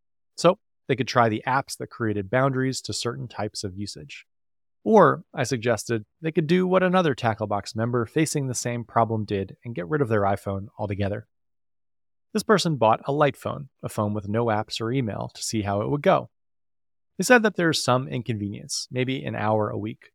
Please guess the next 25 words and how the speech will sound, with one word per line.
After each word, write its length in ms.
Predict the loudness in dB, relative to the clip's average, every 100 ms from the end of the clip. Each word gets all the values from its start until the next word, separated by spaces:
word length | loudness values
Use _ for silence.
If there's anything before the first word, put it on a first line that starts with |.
| _ _
but 220 | 4 4 _ -2
overall, 460 | 0 2 2 0 -6 _
it 80 | -2
saves 240 | 0 2
them 100 | 0
about 320 | 0 0 0 -6
two 220 | -2 2
hours 220 | 2 0
a 40 |
day 360 | 0 2 2 -4 _
from 120 | -12
social 340 | -6 -6 -4
media, 380 | -4 -6 -8 -14 -18 _ _
so 240 | -8 -8 -8
it's 80 | -16
clearly 320 | -4 0 2
worth 260 | 4 4 2
it. 100 | -6 _ _ _ _ _ _ _ _ _ _ -8
The 80 | -6
key 320 | -2 -2 -2
to 140 | -2
the 100 | -2
systems 420 | 0 -2 -4 -4
you 80 | -4
build 380 | 0 2 2